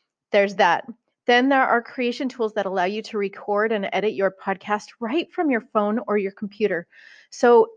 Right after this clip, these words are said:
no need to worry about fancy gadgets or, uh, making sure that you're even sitting down at a computer when you wanna get your thought out and publish your podcast.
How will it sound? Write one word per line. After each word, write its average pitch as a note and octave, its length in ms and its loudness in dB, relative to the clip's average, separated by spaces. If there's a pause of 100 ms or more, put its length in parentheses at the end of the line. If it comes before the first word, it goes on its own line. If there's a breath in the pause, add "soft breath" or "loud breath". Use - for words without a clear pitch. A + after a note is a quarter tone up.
no B3+ 320 4
need D4+ 260 0
to C#4+ 140 -4
worry A3+ 340 2
about F#3 460 0 (840)
fancy A3 300 -2
gadgets A3 720 0 (120)
or, F#3 460 0 (340 loud breath)
uh, G3+ 180 2
making A#3 360 2
sure A#3 360 2
that A#3 80 0
you're G3+ 260 2
even G3+ 320 -2
sitting G#3+ 340 -2
down G#3 300 2
at A3+ 100 0
a G#3+ 60 0
computer A#3 560 -2
when B3 240 0
you A#3 80 0
wanna A3 240 2
get A3+ 200 -2
your G#3 180 -2
thought G#3 400 2 (120)
out G#3 420 4
and G3 200 -4
publish G#3 460 -2
your G3+ 100 -4
podcast. F#3+ 680 0